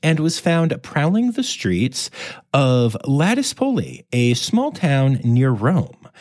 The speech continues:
before the owners of the circus were able to use his geolocator to track him down, sedate him, and return him to the circus.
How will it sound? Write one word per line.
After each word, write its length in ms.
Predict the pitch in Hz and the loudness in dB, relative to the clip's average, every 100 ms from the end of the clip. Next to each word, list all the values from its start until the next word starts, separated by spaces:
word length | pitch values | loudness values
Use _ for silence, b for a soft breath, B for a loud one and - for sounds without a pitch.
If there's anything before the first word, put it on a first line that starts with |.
| B B | B B
before 380 | 120 - 143 135 | -4 0 0 2
the 200 | 127 117 | 0 0
owners 320 | 110 110 131 | 2 2 2
of 60 | 147 | 0
the 80 | |
circus 440 | 185 90 82 101 - | -2 -2 -2 -4 -2
were 120 | 220 | -2
able 320 | - 107 117 | 0 0 0
to 180 | 123 - | -2 -2
use 380 | 107 95 104 101 | -2 2 0 0
his 220 | 110 95 | 0 -2
geolocator 840 | - 90 131 156 90 - 82 101 | -2 0 2 0 -2 -4 -2 -2
to 120 | 131 - | -2 -4
track 320 | - 90 - | -4 -4 0
him 100 | 92 | 0
down, 480 | 90 80 85 175 - - | 0 -2 -2 -2 -4 -8
sedate 460 | - - 180 180 - | -4 -2 0 -2 -4
him, 360 | 92 87 156 - B B B - | -6 -2 -4 -6 B B B -2
and 280 | 302 277 | 0 0
return 360 | 247 226 - 233 | 0 -2 0 2
him 420 | 165 92 113 151 - | 2 2 0 -4 -10
to 420 | - 104 82 92 - | -2 0 0 -2 -4
the 220 | 92 113 | -2 0
circus. 640 | 151 - - - - - | 0 0 -2 -4 -8 -12